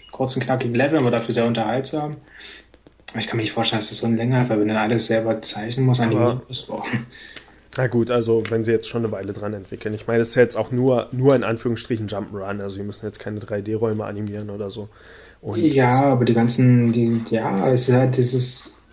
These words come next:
Speaker 1: zeichnen, Animieren, das ist ja jetzt nicht wirklich mit Computers gemacht. Das ist ja wirklich wie so ein klassischer Cartoon,
Speaker 2: Ja,
Speaker 1: Disney-Cartoon.
Speaker 2: aber ist, geht da, ist sowas wie Rayman Legends und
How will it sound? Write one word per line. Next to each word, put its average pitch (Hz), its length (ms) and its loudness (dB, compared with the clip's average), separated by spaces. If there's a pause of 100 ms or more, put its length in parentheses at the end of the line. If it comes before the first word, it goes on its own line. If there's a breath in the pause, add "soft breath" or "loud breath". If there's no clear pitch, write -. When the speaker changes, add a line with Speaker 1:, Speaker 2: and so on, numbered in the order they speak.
(100)
Speaker 1:
zeichnen, 131 480 2
Animieren, 135 260 6
das 127 140 4
ist 120 60 2
ja 127 80 6
jetzt 123 140 2
nicht 123 120 4
wirklich 127 300 2
mit 127 140 0
Computers 151 560 2
gemacht. 113 340 0
Das 110 120 -2
ist 113 80 -6
ja 113 160 0
wirklich 123 240 0
wie 123 80 2
so 120 100 2
ein 117 60 0
klassischer 127 680 2
Cartoon, 127 420 -2
Speaker 2:
Ja, 135 60 0
Speaker 1:
Disney-Cartoon. 135 420 0
Speaker 2:
aber 123 140 4
ist, - 340 -6
geht 110 180 -6
da, 143 80 2
ist - 340 -6
sowas 113 300 -6
wie 120 80 -4
Rayman 107 420 -2
Legends 117 600 -6
und 107 220 -6